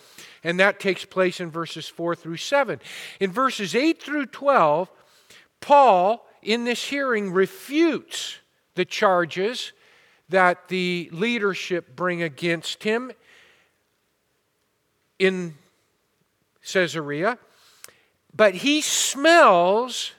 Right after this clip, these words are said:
the stink of political favors being traded when Festus suggests to him that they try the case and settle this once and for all in Jerusalem. Of course, we're told, and,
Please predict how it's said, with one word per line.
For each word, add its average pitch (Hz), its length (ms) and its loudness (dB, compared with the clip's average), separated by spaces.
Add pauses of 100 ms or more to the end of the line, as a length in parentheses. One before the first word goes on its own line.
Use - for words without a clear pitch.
(100)
the 196 100 2
stink - 720 0
of 196 120 -4
political 214 520 -2
favors 175 640 0
being 170 280 -6
traded 170 540 -2
when 170 160 -4
Festus 269 640 0
suggests 226 800 -2
to 160 160 -8
him 147 320 -6 (400)
that 208 220 2
they 202 120 4
try 320 440 2
the 208 160 -2
case 151 480 -6
and 156 120 -10
settle 277 440 0
this 185 260 -4
once 277 340 0
and 294 160 -6
for 175 280 0
all 151 180 0
in 160 140 -4
Jerusalem. 165 520 -6 (300)
Of - 60 -20
course, 175 360 -6
we're 170 140 -6
told, 196 500 -2
and, 156 220 -8